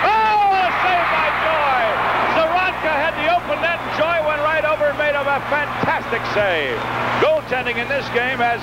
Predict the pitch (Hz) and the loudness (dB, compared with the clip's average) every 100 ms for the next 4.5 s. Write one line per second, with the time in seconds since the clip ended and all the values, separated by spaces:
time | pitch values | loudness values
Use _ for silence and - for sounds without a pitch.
0 | - 220 214 - - - - - - - | 0 0 -2 -4 -6 -4 -2 -2 -2 -2
1 | - - 208 233 294 - 170 123 - - | -2 0 2 2 0 0 -2 -2 -6 -8
2 | - - 233 269 226 233 208 208 214 269 | -6 -2 -2 0 0 0 0 0 0 2
3 | 247 185 202 247 226 160 202 180 165 240 | 0 0 -2 -2 -4 -2 0 0 -2 -2
4 | 254 - 220 185 139 | -2 0 -2 0 -2